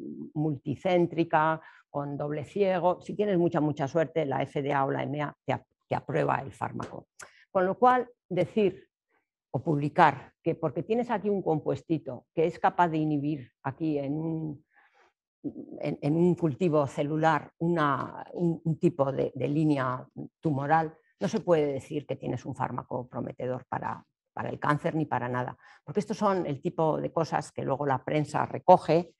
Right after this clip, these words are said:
y, y, y entonces, bueno, se levantan falsas expectativas. "Ay, ha aparecido una cura para el Alzheimer, ha aparecido una cura".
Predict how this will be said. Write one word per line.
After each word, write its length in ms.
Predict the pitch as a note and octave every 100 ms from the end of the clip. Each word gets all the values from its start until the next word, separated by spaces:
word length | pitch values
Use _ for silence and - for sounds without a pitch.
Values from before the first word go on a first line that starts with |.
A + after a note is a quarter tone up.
| _ _ _
y, 280 | F3+ D#3+ -
y, 400 | D#3+ D#3 - D3+
y 40 |
entonces, 460 | C3+ C3 C#3+ F3+ D#3+
bueno, 260 | D3+ F3 F3+
se 100 | C#3
levantan 540 | C#3+ C#3+ D3 C3 C3+
falsas 340 | C#3 C3 B2+ B2+
expectativas. 580 | - B2 A2+ B2 F3 -
"Ay, 240 | G3 G#3+
ha 40 | F3+
aparecido 380 | F3+ E3+ F3
una 140 | D#3 C#3
cura 260 | D#3+ D3
para 220 | C3 C3 B2+
el 80 |
Alzheimer, 560 | B2 - - F#3+ F3 D3
ha 20 |
aparecido 300 | C3+ C#3 -
una 140 | C3+ B2+
cura". 220 | C#3+